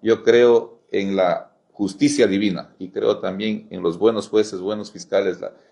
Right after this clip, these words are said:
buenas, eh, autoridades que existen, que están, eh, rigiendo el tema de la ley, que en su debido momento me van a dar la razón. Si yo, eh, he manifestado en Transcomunidad, he manifestado todos los problemas que se han venido dando,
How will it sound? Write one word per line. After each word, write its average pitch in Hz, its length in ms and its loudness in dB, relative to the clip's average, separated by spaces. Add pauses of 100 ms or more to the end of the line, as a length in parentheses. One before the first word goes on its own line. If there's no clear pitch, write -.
(140)
buenas, 110 540 4
eh, 87 640 0
autoridades 98 600 2
que 87 80 -6
existen, 104 400 -10
que 95 60 -10
están, 95 400 -10
eh, 87 320 -2
rigiendo 98 340 -10
el 87 80 -8
tema 101 180 -4
de 92 80 2
la 85 80 2
ley, 90 260 -2 (520)
que 104 140 0
en 101 100 -2
su 107 160 -2
debido 117 300 4
momento 110 380 -4
me 98 60 -2
van 101 140 -2
a 98 60 -2
dar 98 120 -2
la 87 80 0
razón. 71 340 -12 (440)
Si - 240 -6
yo, 117 360 6 (360)
eh, 92 640 0 (320)
he 98 140 0
manifestado 98 920 2
en 87 180 -14
Transcomunidad, 90 880 -4
he 85 40 -6
manifestado 90 720 -2
todos 104 240 0
los 92 120 -2
problemas 101 420 -4
que 85 80 -16
se - 120 -14
han 85 60 -10
venido 90 280 -6
dando, 107 420 -4